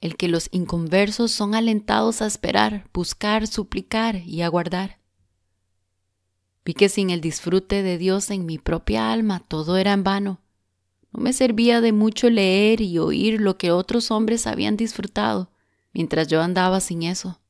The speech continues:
porque sabía que no podía tomar el aceite de las vírgenes sabias y usarlo para mí.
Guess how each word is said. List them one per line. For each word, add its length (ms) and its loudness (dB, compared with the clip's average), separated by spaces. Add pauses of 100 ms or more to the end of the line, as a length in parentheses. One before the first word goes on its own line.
(140)
porque 260 -6
sabía 400 0
que 140 0
no 160 0
podía 380 4
tomar 320 2
el 140 2
aceite 440 0
de 100 0
las 220 -2
vírgenes 520 0
sabias 600 -2
y 140 -4
usarlo 480 0
para 220 0
mí. 260 -4